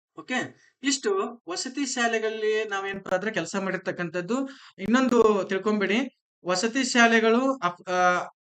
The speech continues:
ಅನುಸರಿಸ್ತಕ್ಕಂಥದ್ದು ಏನಂದ್ರೆ ಈ ಶಾಲಾ ಶಿಕ್ಷಣವನ್ನ, ಶಾಲಾ ಶಿಕ್ಷಣವನ್ನ ಏನಪ್ಪಾ ಅಂದ್ರ ಫಾಲೋ ಅಪ್ ಮಾಡಿದೆ. ಇಲ್ಲಿ ಅಪ್‌ಕಮಿಂಗ್ ನಿಮ್ಗೆ ವಸತಿ ಶಾಲೆಗಳಲ್ಲಿ ಟೀಚರ್ ಆಗ್ಬೇಕನ್ನೋರಿಗೆ ಒಂದು ಗುಡ್ ನ್ಯೂಸ್ ಏನಂದ್ರೆ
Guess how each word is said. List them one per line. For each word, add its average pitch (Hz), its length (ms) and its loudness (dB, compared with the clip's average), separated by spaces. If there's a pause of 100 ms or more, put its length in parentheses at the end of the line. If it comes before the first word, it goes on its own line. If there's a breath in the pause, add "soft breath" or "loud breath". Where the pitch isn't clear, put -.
(300)
ಅನುಸರಿಸ್ತಕ್ಕಂಥದ್ದು 220 880 -2
ಏನಂದ್ರೆ 196 400 0 (600 soft breath)
ಈ 202 220 -2
ಶಾಲಾ 214 300 4
ಶಿಕ್ಷಣವನ್ನ, 208 520 -2 (640)
ಶಾಲಾ 208 360 4
ಶಿಕ್ಷಣವನ್ನ 233 680 4
ಏನಪ್ಪಾ 247 400 4
ಅಂದ್ರ 262 140 0 (120)
ಫಾಲೋ 226 200 6
ಅಪ್ 220 120 0
ಮಾಡಿದೆ. 170 380 0 (400)
ಇಲ್ಲಿ 254 460 4
ಅಪ್‌ಕಮಿಂಗ್ 247 600 2 (180)
ನಿಮ್ಗೆ 220 680 2
ವಸತಿ 240 300 -2
ಶಾಲೆಗಳಲ್ಲಿ 226 600 2
ಟೀಚರ್ 226 300 0
ಆಗ್ಬೇಕನ್ನೋರಿಗೆ 208 680 2
ಒಂದು 233 240 2
ಗುಡ್ 185 240 -4
ನ್ಯೂಸ್ 214 220 2
ಏನಂದ್ರೆ 165 380 -2